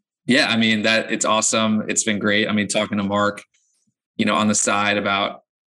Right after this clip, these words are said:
how much love he has for you and your family, and just being a father, um, is really cool and, and really special. So did you, do you two have an idea of how many kids you wanna have? And I mean, I know Jaden's gonna be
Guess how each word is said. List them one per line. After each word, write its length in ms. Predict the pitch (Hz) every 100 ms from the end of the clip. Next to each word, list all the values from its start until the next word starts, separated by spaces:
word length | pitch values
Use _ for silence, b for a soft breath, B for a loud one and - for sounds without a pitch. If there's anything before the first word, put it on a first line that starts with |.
| _ _ -
how 180 | 113
much 220 | 113 107 117
love 180 | 110
he 80 | 107
has 220 | 110 107
for 80 | -
you 100 | 107
and 80 | 107
your 100 | 107
family, 720 | - 127 120 120 117 110 107
and 160 | 101 101
just 440 | 101 98 - -
being 160 | 113 110
a 80 | 101
father, 720 | - 104 104 104 101 101 b b b _ _ 92
um, 540 | 95 95 98 95 104 - 110
is 180 | 104
really 180 | 110 110
cool 280 | 104 107 101
and, 320 | 92 95 95
and 140 | 98 92
really 160 | 98 95
special. 560 | - 101 101 101 - B B B B B -
So 240 | 139 127
did 260 | 117 117 117
you, 520 | 139 147 147 135 - _ _ _ _ _ _ 117
do 100 | 131
you 80 |
two 180 | 131 143
have 140 | 123 113
an 60 |
idea 240 | 113 110 117
of 60 |
how 100 | 117
many 140 | 110 104
kids 240 | - 104
you 60 | 101
wanna 180 | 104 101
have? 480 | 113 131 135 127 104
And 320 | 101 98 -
I 40 | 107
mean, 100 | 107
I 60 | 107
know 140 | 127 127
Jaden's 380 | 117 110 101
gonna 180 | 104 101
be 380 | 101 101 101